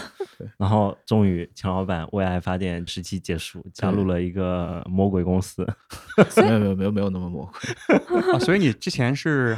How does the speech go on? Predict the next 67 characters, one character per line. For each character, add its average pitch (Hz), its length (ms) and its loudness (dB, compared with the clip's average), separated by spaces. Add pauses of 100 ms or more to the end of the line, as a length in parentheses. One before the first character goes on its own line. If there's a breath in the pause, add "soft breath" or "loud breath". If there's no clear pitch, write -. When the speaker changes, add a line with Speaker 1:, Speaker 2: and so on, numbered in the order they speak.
Speaker 4:
没 127 100 2
有 175 80 6
加 165 100 4
入 131 80 6
Just 117 180 2
Pod？ 110 240 2
Speaker 2:
我， - 40 -20 (380)
杯 175 80 6
弓 185 100 6
蛇 160 100 4
影 127 120 6
是 127 80 2
从 117 180 2
一 135 160 0
九 95 220 0
年 92 640 -2
下 - 180 0
半 110 140 4
年 90 120 2
开 107 120 2
始 90 100 0
做 104 220 2
的， 82 160 0
我 87 200 -2
其 104 220 -4
实 107 100 0
是 113 120 0
二 135 160 2
零 107 120 4
年 92 300 0
的 95 420 0 (300)
年 98 200 4
中 143 300 4 (280)
夏 - 240 4
天 107 120 6
的 92 60 2
时 87 140 -4
候 87 80 0
去 - 180 -2
Just 87 320 0
Pod 64 140 -8
的。 - 100 -8 (460 loud breath)
Speaker 4:
OK。 107 200 -18
Speaker 2:
所 107 140 4
以 101 60 8
中 113 180 6
间 107 160 8
大 104 140 8
概 98 160 6
有 87 200 6
大 113 140 4
半 110 220 6
年 87 280 2
是 98 180 0
这 98 40 -4
种 92 160 2
业 104 160 6
余 82 100 0
的 87 140 -2
状 95 180 -2
态 98 120 0
做 110 280 4
了 82 60 -4
一 - 60 -8
段 80 180 -6
时 - 140 -12
间。 - 100 -20